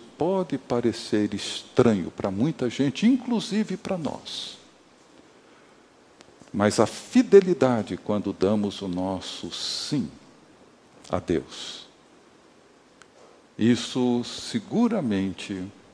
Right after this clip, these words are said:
abençoa todas as famílias da terra.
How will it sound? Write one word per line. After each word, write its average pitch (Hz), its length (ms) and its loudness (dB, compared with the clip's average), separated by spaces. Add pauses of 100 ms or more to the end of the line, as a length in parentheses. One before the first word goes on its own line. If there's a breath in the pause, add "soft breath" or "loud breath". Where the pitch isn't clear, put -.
(1800)
abençoa 101 800 0 (920)
todas 107 420 4
as 92 160 0
famílias 85 840 -2 (240)
da 80 160 -2
terra. - 400 -8